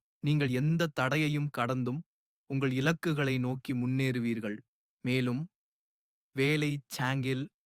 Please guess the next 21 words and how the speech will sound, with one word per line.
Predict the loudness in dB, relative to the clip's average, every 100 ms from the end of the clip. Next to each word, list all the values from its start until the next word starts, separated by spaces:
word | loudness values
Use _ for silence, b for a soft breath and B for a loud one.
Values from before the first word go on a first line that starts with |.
| _ _ _ _ _ _ _ _ _ _ _ _ 0
உங்கள் | 2 2 0 -2
திறனும் | 0 2 4 2 0 -4
புரிதலும் | 0 2 2 0 -2 -2
விரும்பத்தகுந்த | 0 4 4 2 -2 -2 -2 -2
முறையில் | -2 -2 -2 -4 -6 _ _ _ _ _ -2
கண்ணியப்படுத்தப்படும். | 2 4 4 2 -2 -4 -4 -2 -4 -2
படைப்பாற்றல் | 0 0 0 -2 -2 -4 -4
துறையில் | -4 -4 -4 -2
பணிபுரியும் | -2 -2 -2 -2 -2
நபர்களுக்கு | -2 0 -2 0 -2 -2 -4 -4 -4 -6 _ _ -2
தங்கள் | 0 0 0
திறமைகளை | 2 2 2 2 0
வெளிப்படுத்தும் | 0 0 0 -4 -4 -4
சிறந்த | -2 -2 0
வாய்ப்பு | 0 -2 -2
இன்று | -4 -2
கிடைக்கும். | -2 -4 -6 -10 -10 _ _ _ _ _ _ _ -6
மேலும் | -2 0 0 -2
செலவுகளை | -2 0 0 0 -2
சிறப்பாக | -2 -6 -4 -4 -2
கட்டுப்படுத்தினால் | -4 -4 -4 -4 -4 -2 -2